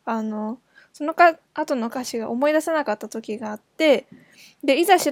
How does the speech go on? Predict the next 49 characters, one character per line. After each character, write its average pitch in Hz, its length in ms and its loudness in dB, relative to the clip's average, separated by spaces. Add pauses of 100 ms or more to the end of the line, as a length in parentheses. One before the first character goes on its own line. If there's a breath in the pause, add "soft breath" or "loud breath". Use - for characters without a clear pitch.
べ 277 120 4
て 220 160 -2
み 214 100 -6
た 214 140 -6
ら、 233 240 0
そ 254 100 -8
の 294 180 -2
後 277 220 -2
に、 220 400 -6 (440)
そ 269 80 -6
の 254 60 -2
選 254 240 4
ば 370 100 12
れ 392 80 2
な 339 140 2
か 254 100 0
っ 240 100 0
た 220 120 -6
僕 226 240 -4
た 226 160 -10
ち - 180 -14
は 220 340 -4
今 269 200 0
ま 339 200 0
で 247 360 -2 (320)
何 349 260 0
を 320 40 8
選 247 240 4
ん 240 80 -2
で 214 120 -4
き - 60 -18
た 214 160 -4
だ 214 120 -2
ろ 220 160 -2
う - 80 -8
っ - 140 -20
て 226 80 -6
い 220 140 -4
う 233 60 -10
歌 233 180 -8
詞 233 100 -8
が 208 100 -8
続 226 280 -8
い 226 80 -10
て 226 100 -12
き - 100 -20
て、 233 380 0 (640 soft breath)
そ - 140 -6
の、 320 500 4